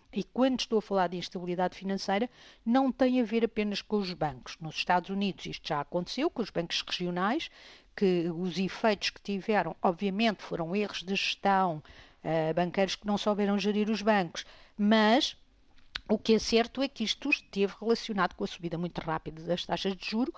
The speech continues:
e, e, e a banca regional, eh, eh, americana, eh, ao, eh, como vimos, dois ou três bancos faliram, tiveram de ser apoiados, tiveram de ser comprados.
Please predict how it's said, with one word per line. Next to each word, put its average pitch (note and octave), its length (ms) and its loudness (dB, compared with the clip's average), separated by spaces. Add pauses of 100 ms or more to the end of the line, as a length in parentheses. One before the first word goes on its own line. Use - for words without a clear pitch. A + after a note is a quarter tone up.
(400)
e, G3 360 -2
e, F3 520 -4
e F3 60 2
a E3+ 40 4
banca F3+ 400 0
regional, E3+ 720 -4
eh, D#3+ 460 -2
eh, - 40 -6
americana, G3+ 580 2 (340)
eh, F#3 460 4
ao, D#3+ 320 0
eh, F3 320 -2
como F#3 180 0
vimos, G#3+ 320 0
dois F3 220 0
ou F3+ 80 2
três E3+ 220 -6
bancos F3+ 260 0
faliram, B3 640 2 (260)
tiveram F#3 340 0
de - 100 -8
ser F#3+ 180 0
apoiados, A3 720 4
tiveram F3+ 320 -2
de - 80 -8
ser G#3 80 -4
comprados. A3+ 840 2